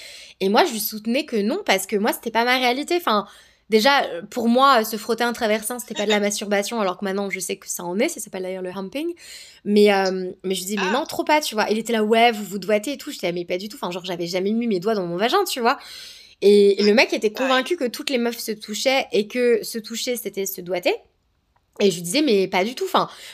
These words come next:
Speaker 1: parce que moi, je pensais que ma propre réalité, c'était la réalité générale, parce que tant que t'en parles pas aux autres, ce que tu vis, c'est ta normalité. C'est comme, euh, ta situation familiale.
Speaker 2: Oui.
Speaker 1: Tu penses que c'est la même chez tout le monde parce que, euh, parce que tu te rends pas compte que chaque histoire est différente.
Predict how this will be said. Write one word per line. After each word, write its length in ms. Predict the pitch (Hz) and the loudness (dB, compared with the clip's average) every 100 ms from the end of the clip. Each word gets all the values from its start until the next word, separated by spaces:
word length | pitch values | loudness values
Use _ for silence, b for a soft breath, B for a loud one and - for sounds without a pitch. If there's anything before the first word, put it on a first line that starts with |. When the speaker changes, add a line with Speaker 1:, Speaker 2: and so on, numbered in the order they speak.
| - | 4
Speaker 1:
parce 180 | 233 | 4
que 100 | - 233 | 4 4
moi, 160 | 269 | 4
je 60 | 349 | 4
pensais 200 | 240 302 | -2 -4
que 60 | 226 | -2
ma 120 | 202 | -2
propre 360 | - 254 - | 0 -4 -2
réalité, 440 | 240 220 226 220 269 | 0 2 0 0 -6
c'était 180 | 254 196 | -4 -4
la 140 | 190 | -2
réalité 480 | 190 202 202 - 214 | 0 -2 -2 -2 -2
générale, 440 | 190 185 208 294 349 | -2 -2 0 2 2
parce 180 | 226 214 | 0 0
que 160 | 214 208 B B - | -2 -2 B B 0
tant 140 | 269 | 2
que 60 | 269 | 2
t'en 120 | 254 | 2
parles 180 | 233 214 | 2 2
pas 140 | 196 | 2
aux 120 | 202 | 2
autres, 260 | 277 349 - _ _ _ - | 0 -2 -6 _ _ _ -10
ce 120 | - | -4
que 80 | 247 | -4
tu 160 | 214 233 | -2 -4
vis, 120 | 294 | -2
c'est 120 | 277 | -2
ta 100 | 220 | -2
normalité. 460 | 208 202 202 226 277 | -2 0 0 0 -2
C'est 140 | 226 | 0
comme, 200 | 220 233 | 2 4
euh, 100 | 214 | 2
ta 120 | 214 | 2
situation 420 | 214 - 233 226 233 | -2 -2 -4 -2 -2
familiale. 540 | 220 202 220 285 320 B B 220 | 0 0 2 2 2 B B -6
Speaker 2:
Oui. 80 | - | -4
Speaker 1:
Tu 80 | |
penses 200 | 226 269 | 0 0
que 80 | 269 | 0
c'est 120 | 233 | 0
la 120 | 220 208 | 2 4
même 320 | 233 220 - | 2 0 -4
chez 200 | - 226 | -6 -6
tout 100 | 214 240 | -2 0
le 60 | |
monde 240 | 262 294 285 | 2 2 0
parce 240 | 214 214 | -2 -2
que, 100 | 233 | 0
euh, 540 | 226 220 196 196 190 185 B B - | 2 4 4 4 2 0 B B 0
parce 200 | 202 202 | 0 0
que 100 | 226 | -8
tu 120 | - | -8
te 80 | - | -6
rends 100 | 214 | -4
pas 120 | - | -2
compte 180 | 233 233 | -4 -4
que 100 | 208 | -6
chaque 220 | 208 - | -8 -10
histoire 300 | 202 220 214 | -8 -4 -2
est 60 | 196 | -4
différente. 420 | 170 - 226 330 | -6 -6 -6 -6